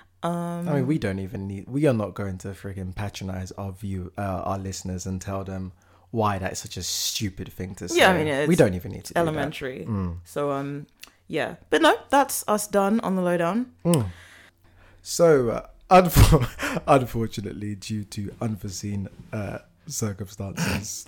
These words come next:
Speaker 2: <coughs> well, we saw this coming, really, when you think about it, actually. We are going into lockdown <laughs> again. Um,
Speaker 1: <laughs>
Speaker 2: this means that we've had to push recording, uh, forward about two weeks. So, actually, our, um,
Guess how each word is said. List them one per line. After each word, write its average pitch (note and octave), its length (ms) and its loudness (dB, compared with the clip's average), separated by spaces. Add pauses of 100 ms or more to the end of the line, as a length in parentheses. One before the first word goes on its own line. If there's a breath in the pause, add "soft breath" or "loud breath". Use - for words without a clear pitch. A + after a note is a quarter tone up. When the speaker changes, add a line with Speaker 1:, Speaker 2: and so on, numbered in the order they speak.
Speaker 2:
<coughs> - 60 -20
well, C#3 140 6
we D3 140 4
saw - 200 -4
this - 180 -12
coming, - 260 -10
really, G#2+ 200 -2
when G2+ 140 -4
you G2+ 60 -8
think G#2+ 220 -4
about F#2+ 260 -4
it, G#2+ 60 -10
actually. G2 380 -10 (260 loud breath)
We A3+ 160 6
are B2 140 8
going G2+ 260 -4
into F#2 180 -10
lockdown - 460 -8
<laughs> D3 220 4
again. G#2+ 260 0 (520 loud breath)
Um, G#3+ 720 6
Speaker 1:
<laughs> - 40 -4
Speaker 2:
this C#3+ 240 6
means A2 500 0
that G2 400 -2 (240)
we've A#2 340 0
had A#2 240 -6
to G2 180 -6
push - 440 -8
recording, G#2 720 -6 (920)
uh, B2+ 160 4
forward A#2+ 580 2
about - 320 -4
two D3 180 6
weeks. - 680 -2 (200)
So, B2 180 0
actually, A2 400 -2 (260)
our, G#2+ 360 -4 (220)
um, G2+ 580 -4